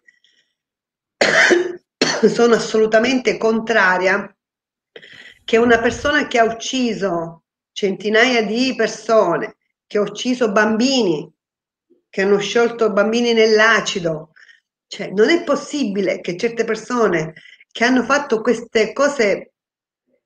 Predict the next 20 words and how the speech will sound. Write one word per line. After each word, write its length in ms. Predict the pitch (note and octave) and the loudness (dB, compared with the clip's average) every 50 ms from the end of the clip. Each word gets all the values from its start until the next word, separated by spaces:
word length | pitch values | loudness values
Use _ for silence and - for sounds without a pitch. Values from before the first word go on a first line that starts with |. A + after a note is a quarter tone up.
| _ _ _ _ _ | _ _ _ _ _
proprio 420 | - - B3+ - - A3+ F#3+ - - | -12 -12 -8 -4 -2 -2 -2 -2 -4
c-, 140 | - - - | -8 -8 -6
di 160 | G3 F#3+ A#3+ | -2 0 2
una 180 | A#3+ B3+ B3+ B3 | 2 2 2 2
cattiveria, 840 | B3+ B3+ B3 - - D4 C4+ D4+ E4 E4+ D4 D4 B3 G#3+ F#3+ - - - - - - _ _ _ _ _ _ _ _ _ - - - A2+ - _ - - - | 0 -2 -4 -4 -4 -4 0 2 2 2 4 4 4 4 2 0 -4 -12 -18 -20 -20 _ _ _ _ _ _ _ _ _ -16 -14 -12 -14 -14 _ -20 -16 -8
eh, 200 | - G#3+ G#3 - F#3 | -6 -6 -6 -6 -6
che 140 | - - B3 | 0 2 2
non 200 | B3 B3+ C#4 D4+ | 4 4 4 6
ha 120 | E4 F4 | 6 6
misura, 840 | D#4+ C#4+ C#4 C4+ C4+ - - A#3 A3 G#3 G#3+ G#3+ A#3+ B3 B3+ B3+ - - _ _ _ _ _ _ _ _ _ _ B3+ - _ _ _ _ _ - | 6 6 4 4 4 0 -2 0 2 4 6 6 6 6 4 2 -2 -6 _ _ _ _ _ _ _ _ _ _ _ -20 _ _ _ _ _ -4
perché 1200 | - B3+ A#3+ A3+ - - C#4 C4+ C4 C4 B3+ B3 A#3+ A#3 A3+ A3+ A3 G#3+ G#3+ G#3 G3+ F#3+ F3 E3 | -2 -2 -2 -2 -4 -2 0 2 2 4 2 4 4 4 4 4 2 2 2 2 0 0 -4 -2
devono, 520 | - A3 A3+ A#3+ A#3+ B3 A#3 A3+ A3+ A3+ | 0 0 0 0 0 2 2 4 4 4
devono 300 | A3 A#3 A#3+ B3 C4 C4 | 4 4 4 2 2 -2
uscire 300 | C4 - - - C#4+ C4+ | -2 -2 -2 -4 -4 -2
dopo 220 | G#3+ A3+ A3 G#3 A3 | 0 0 0 0 0
ventisei 480 | A3 A#3 A#3 A3+ A3+ A#3 G#3+ - B3 | 0 0 -2 -2 -4 -6 -4 -2 0
anni 280 | A3+ A#3+ C4 B3+ A#3+ A3 | 2 2 2 2 0 0
di 120 | G3+ G3 | -2 -4
galera. 640 | F#3 F3+ F#3 F#3 F3 E3+ D#3+ D3+ D3 C3 - - - _ _ _ _ _ _ - - _ | -4 -4 -2 -2 -2 -2 -2 -2 -2 -4 -6 -8 -16 _ _ _ _ _ _ -20 -20 _
Perché? 560 | - D#4+ E4 - - - G3+ D3+ D3 - - | -4 -4 -4 -4 0 0 0 2 0 -2 -8